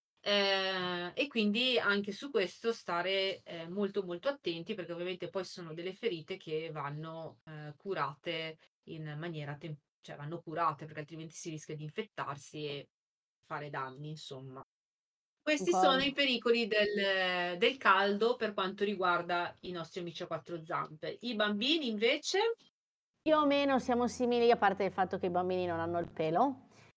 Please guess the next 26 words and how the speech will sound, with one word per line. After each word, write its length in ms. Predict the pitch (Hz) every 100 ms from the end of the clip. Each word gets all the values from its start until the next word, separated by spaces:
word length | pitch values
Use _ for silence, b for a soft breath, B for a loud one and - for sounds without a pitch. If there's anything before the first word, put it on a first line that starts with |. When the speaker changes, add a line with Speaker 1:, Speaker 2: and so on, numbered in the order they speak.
| _
Speaker 2:
eh, 360 | 175 170 160 151
anzi 280 | 220 202 208
Speaker 1:
Esatto. 180 | 202 240
Speaker 2:
anche 200 | 220 196
peggio, 440 | 156 220 180 190
perché 400 | 190 185 175 220
ovviamente 600 | 185 175 175 180 185 180
Speaker 1:
Anche 220 | 170 165 165
Speaker 2:
il, 80 | 165
Speaker 1:
peggio. 240 | 160 151 156
Speaker 2:
la 120 | 165
pelle 280 | 170 170 165
dei 120 | 165
bambini 340 | 165 185 202
è 40 | 160
molto 260 | 156 156
delicata. 840 | 165 170 190 170 160 160 180 226 - b b b _
Eh, 420 | - 185 175 160 160 - -
qui 160 | - 254
parliamo 500 | 240 240 226 202 202
di 120 | 190
diverse 480 | 185 180 175 160 185
età, 320 | 160 160 151
nel 200 | 160 160
senso 520 | 156 170 156 156 180 165
che, 360 | 180 156 -